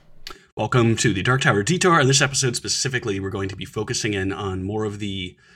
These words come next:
I don't know, vampiric occurrences. Um, it's characters that maybe, maybe not, sort of gray in between vampires, and some that are just straight out vampires. And it,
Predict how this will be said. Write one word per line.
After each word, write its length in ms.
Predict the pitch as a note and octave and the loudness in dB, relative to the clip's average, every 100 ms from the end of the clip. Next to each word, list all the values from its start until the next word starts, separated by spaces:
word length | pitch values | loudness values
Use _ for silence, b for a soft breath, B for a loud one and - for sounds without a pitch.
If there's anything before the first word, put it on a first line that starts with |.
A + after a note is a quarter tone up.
| b b _ | b b _
I 60 | - | -8
don't 100 | A3 | -4
know, 320 | G#3 G2 F#2+ - - _ _ - | -2 -2 -6 -12 -20 _ _ -4
vampiric 560 | A#2 A2+ - A#2 C3 | -2 -2 0 0 0
occurrences. 800 | A#2 - G2+ G#2 A#2+ C#3+ D3 - B B B B B | -4 -4 -2 -2 0 0 -2 -6 B B B B B
Um, 320 | A2+ A2 G#2+ A2+ | 0 0 0 -2
it's 100 | - | -2
characters 480 | - B2 B2 A#2+ | 2 2 4 4
that 200 | A#2 G2+ | 4 -2
maybe, 440 | G2+ G#2+ A#2 B2 A#2 | 0 0 2 0 -2
maybe 260 | G#2 G#2+ | -2 -2
not, 380 | G2+ G2 G2+ G#2 | 0 2 2 0
sort 160 | - G#2+ | -2 -2
of 160 | F#2 | -4
gray 460 | F#2 G2 G2+ G#2 G#2+ | -4 0 2 4 2
in 200 | G#2+ G#2 | 0 -2
between 540 | G2+ - G#2+ G2+ G#2 | -4 -4 -2 0 -2
vampires, 580 | G2 A2 G#2+ A2+ A2 A2 | 0 -2 2 2 2 0
and 140 | A2 G#2+ | -2 2
some 220 | B2 A2+ | 2 2
that 100 | F2 | 0
are 60 | |
just 180 | E2+ F2+ | -4 -6
straight 260 | - F#2+ F2 | -2 -2 -2
out 200 | F2 F#2 | -4 -8
vampires. 680 | - F#2 F#2+ G#2 G#2 G#2+ - | -4 -4 -2 0 2 0 -4
And 140 | G#2+ | -4
it, 140 | F2+ | -6